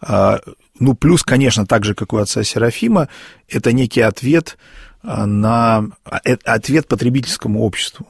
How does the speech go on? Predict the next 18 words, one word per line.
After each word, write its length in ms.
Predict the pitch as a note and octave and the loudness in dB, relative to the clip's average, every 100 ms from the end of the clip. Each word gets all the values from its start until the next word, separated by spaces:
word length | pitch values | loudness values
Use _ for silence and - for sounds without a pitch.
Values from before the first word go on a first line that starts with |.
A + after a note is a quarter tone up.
| - | -8
да, 140 | A#2 | -6
которое 440 | - G2+ A2+ A2 | -4 -2 2 2
пытается, 720 | G2 G2+ - C#3 B2 - A2 - - - _ - | 0 -2 0 2 2 -2 -4 -4 -20 -20 _ -14
э, 400 | D#3 F#2+ F#2+ F#2+ | -10 -8 -8 -8
вот, 260 | G2 G2+ G2 - - - | -10 -12 -14 -16 -20 -16
быть, 280 | A2 G#2+ A#2+ | -6 -4 -4
ну, 80 | B2 | -2
максимально 440 | A2+ - D#3 C#3 | 0 0 2 2
нетрадиционным, 1160 | A#2+ A#2+ C3+ A#2+ A#2 A2 - B2 G2 F2 F2 F#2 | 4 2 2 0 -2 -2 0 2 2 -2 -6 -10
в 40 | - | -12
с-, 260 | - - G2 | -12 -10 -10
в 40 | |
смысле, 580 | - A2+ A2+ - - G2 - - _ - | -8 -4 -4 -2 -4 -4 -8 -20 _ -16
м, 240 | - C#2 - - - F2 G2+ G#2 | -14 -14 -14 -16 -14 -12 -8 0
без 240 | A2 B2+ | 2 2
традиции 560 | - A#2 G#2+ G#2+ - F#2+ | 2 0 0 -2 -6 -8
обойтись. 560 | F#2 F#2+ F2+ - - - - - - - _ _ - | -4 -4 -4 -8 -14 -18 -20 -20 -20 -20 _ _ -4
И, 500 | G2 G2 G2 G2 | -2 0 2 0